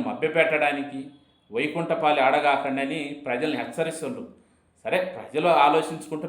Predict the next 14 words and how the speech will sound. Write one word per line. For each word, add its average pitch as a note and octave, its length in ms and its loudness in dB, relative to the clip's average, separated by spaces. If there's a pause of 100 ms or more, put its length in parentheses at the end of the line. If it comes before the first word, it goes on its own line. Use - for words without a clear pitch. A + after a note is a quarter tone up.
నిర్ణయం D#3 320 -2
తీసుకుంటారు, D3 440 -8
ఇంకా D3 120 0 (100)
చాలా C3+ 160 0 (120)
టైం D3+ 120 0 (120)
ఉంది. B2+ 200 -4 (500)
అయినప్పటికీ G3 600 4 (160)
ఈ F#3+ 60 0 (100)
పదహైదు F3 340 4
నెలల F3 160 4 (100)
కాలంలో E3 380 2 (560)
వైకుంఠపాలి D#3 760 0
ఎవరు D#3 240 2
ఆడుతున్నారు D3 520 -2